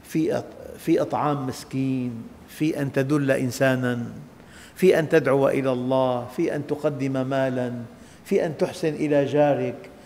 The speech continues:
في أن ترعى يتيما، في أن ترعى أرملة. الطرائق إلى الخالق بعدد أنفاس الخلائق.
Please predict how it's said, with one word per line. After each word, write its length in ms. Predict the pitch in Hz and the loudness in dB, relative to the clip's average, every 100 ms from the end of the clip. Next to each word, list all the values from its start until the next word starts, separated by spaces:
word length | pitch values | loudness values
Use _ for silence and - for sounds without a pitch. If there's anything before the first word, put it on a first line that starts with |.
| - - | -20 0
في 220 | 196 180 | 0 2
أن 140 | 160 | 2
ترعى 460 | 180 165 127 143 139 | 4 4 4 6 6
يتيما، 560 | 139 160 147 135 123 | 4 2 2 2 0
في 320 | 123 - 170 151 | -2 2 2 2
أن 160 | 135 | 2
ترعى 400 | 147 139 131 135 | 2 2 2 0
أرملة. 680 | 143 135 143 139 - 127 123 - - - - - 175 | 0 2 2 2 0 -4 -4 -12 -20 -20 -20 -2 0
الطرائق 840 | 175 - - 165 185 196 - - | 0 -2 6 8 10 8 4 2
إلى 280 | 165 175 160 | 4 6 6
الخالق 720 | 143 - 185 180 170 180 - | 2 4 8 10 8 2 2
بعدد 520 | 143 139 165 165 147 | 2 6 6 6 6
أنفاس 500 | 147 135 123 165 156 | 4 2 6 4 6
الخلائق. 540 | 156 - 127 110 107 | 0 2 0 0 -4